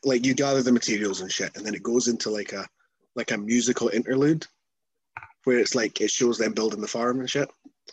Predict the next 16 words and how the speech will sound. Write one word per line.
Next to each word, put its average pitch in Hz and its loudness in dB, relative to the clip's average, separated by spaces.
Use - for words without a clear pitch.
but 120 2
the 110 -2
song 123 2
in 120 2
it, 131 -2
it - -2
is 101 -2
called 107 -4
the, 104 -6
the, 98 -6
it's, - -4
like, 107 -4
the, 101 -4
the, 95 -16
the, 90 -16
the - -10